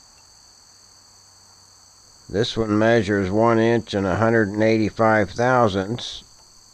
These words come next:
That's close to a nominal size of one and three sixteenths of an inch.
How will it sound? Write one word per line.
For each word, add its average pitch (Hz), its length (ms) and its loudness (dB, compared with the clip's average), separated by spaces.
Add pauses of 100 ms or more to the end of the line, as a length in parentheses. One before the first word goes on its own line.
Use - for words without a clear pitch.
(120)
That's 113 300 -4
close 110 400 0
to 104 200 0
a 95 60 2
nominal 104 560 2
size 110 480 0
of 92 160 -4
one 107 280 0
and 95 180 -4
three 110 240 -2
sixteenths 110 840 -6
of 101 140 -6
an 101 100 0
inch. 113 540 -2